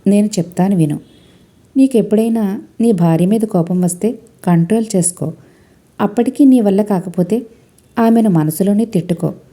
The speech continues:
కోపం తగ్గాక మనసులో మాట పైకి అనలేనందుకు నువ్వు చాలా సంతోషిస్తావు. ఎప్పుడైనా నీ భార్య చేసిన పని,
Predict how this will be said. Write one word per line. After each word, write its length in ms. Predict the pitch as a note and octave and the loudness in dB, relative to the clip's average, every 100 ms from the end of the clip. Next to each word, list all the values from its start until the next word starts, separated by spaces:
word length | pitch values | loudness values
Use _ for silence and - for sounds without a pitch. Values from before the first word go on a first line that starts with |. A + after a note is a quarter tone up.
| _ _ _ _ | _ _ _ _
కోపం 360 | - F3 E3+ A3 | 0 0 0 -2
తగ్గాక 580 | G#3+ G3+ F#3 F3+ G#3+ C4+ - _ _ _ A#3 | -2 -2 -2 0 -4 -6 -12 _ _ _ -2
మనసులో 580 | F3+ E3+ G3 - C#4+ | 2 2 0 0 2
మాట 300 | C4 A3+ G#3 F#3+ F3+ - _ _ _ _ - | 2 2 0 -4 -6 -20 _ _ _ _ -2
పైకి 340 | F3 F3+ F3+ | 0 0 0
అనలేనందుకు 840 | A3+ F#3 F#3 F#3+ F3+ E3+ E3+ G3 C4+ - F3 | 0 2 2 0 -2 -2 -4 -4 -6 -6 0
నువ్వు 200 | F3 F3 D#3+ | 0 0 -2
చాలా 280 | D3 D#3 | 0 0
సంతోషిస్తావు. 880 | G3+ G3+ F3+ G3 F3+ E3+ - D#3 C#3+ - - | 0 0 0 -2 -4 -8 -4 -4 -4 -12 -2
ఎప్పుడైనా 600 | G3+ F#3+ A#3+ B3 B3 A#3+ - G#3 | -2 0 0 0 0 -2 -2 2
నీ 120 | G#3+ | 2
భార్య 380 | E3 E3 E3 G3 | 2 2 2 0
చేసిన 360 | G3+ F3+ F#3+ | -2 -2 -2
పని, 360 | F3+ E3 D#3+ | -2 0 0